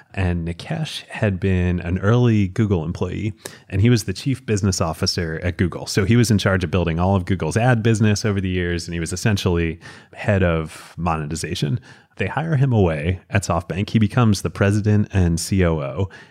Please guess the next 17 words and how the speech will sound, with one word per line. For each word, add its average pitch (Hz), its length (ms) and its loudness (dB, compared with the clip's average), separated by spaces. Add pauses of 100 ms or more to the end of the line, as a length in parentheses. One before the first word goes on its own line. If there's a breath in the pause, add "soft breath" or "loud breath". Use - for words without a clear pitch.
(160 loud breath)
And 90 200 2
he's 143 220 4
very 131 200 2
explicitly, 90 680 0
like, 80 240 -2
next 95 320 2
in 85 160 -2
line 80 400 -4
to 92 80 -6
kinda 76 480 -4
take 95 240 0
over 80 240 0
for 90 160 -4
Masa 87 440 -4
when 92 140 -4
Masa 87 320 -4
retires. 104 560 -6